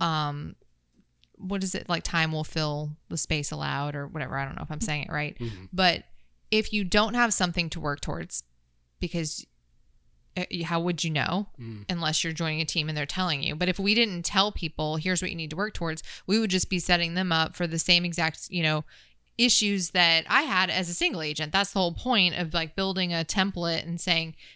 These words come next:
Speaker 1: "Here's the metrics for success in this role." <laughs> Um, so know-, knowing time blocks, study them, learn them,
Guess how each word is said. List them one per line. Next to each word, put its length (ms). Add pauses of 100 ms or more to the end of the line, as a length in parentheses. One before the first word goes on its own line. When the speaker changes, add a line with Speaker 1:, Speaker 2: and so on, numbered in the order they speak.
(120)
Speaker 1:
"Here's 580 (300)
the 160
metrics 480
for 120
success 680
in 120
this 220
role." 340 (800)
<laughs> 80 (720)
Um, 420 (380)
so 440
know-, 360
knowing 340
time 260
blocks, 680
study 340
them, 460
learn 300
them, 400